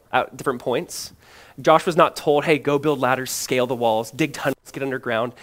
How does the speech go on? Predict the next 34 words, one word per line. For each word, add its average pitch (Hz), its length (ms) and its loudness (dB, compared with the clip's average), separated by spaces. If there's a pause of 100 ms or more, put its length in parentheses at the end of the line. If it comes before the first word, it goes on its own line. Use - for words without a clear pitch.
(360)
He's 165 180 0
not 214 260 4
given 165 240 2
strategy. - 760 -10 (640)
He's 160 280 0
given 165 540 2
this 147 260 -2
act - 600 2 (440)
that 147 200 6
looks 170 320 0
absolutely 147 680 2
ridiculous. - 720 -8 (360)
I - 60 -8
mean, 185 100 10
if 185 80 6
you're 208 120 10
in 208 100 8
Jericho 156 560 4 (400)
and 165 60 -4
you 165 60 2
see 180 120 -4
people 170 180 -2
just 151 140 -6
marching 147 420 2
around 131 360 4
you 110 100 -4
for 117 140 -12
seven 120 260 -4
days, 98 400 -6 (280)
they've 120 100 -2
done 147 200 2
nothing, 123 460 -4 (580)
this 139 200 -6
looks, 135 320 -2